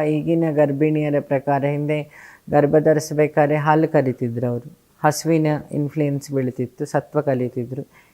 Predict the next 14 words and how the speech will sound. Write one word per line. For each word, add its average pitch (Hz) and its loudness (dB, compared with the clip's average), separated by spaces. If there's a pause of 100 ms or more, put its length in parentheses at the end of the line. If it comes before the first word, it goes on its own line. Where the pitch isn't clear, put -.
(140)
ಹೀಗೆ 151 2
ಕರಿಬೇಕಾದ್ರೆ 147 2
ಅವ್ರು 143 4
ಕೂರೋ 156 4
ಪೊಸಿಷನ್ 147 -4 (100)
ಡೆಲಿವರಿಗೆ 139 0
ಹೆಲ್ಪ್ 143 -8
ಮಾಡ್ತಿತ್ತು. 123 -8 (1080)
ನೀರು 160 4
ಸೇದ್ತಾ 131 0
ಇದ್ರು, 127 -8 (500)
ಶರೀರಕ್ಕೆ 147 4
ವ್ಯಾಯಾಮ 139 0
ಇತ್ತು. 127 -6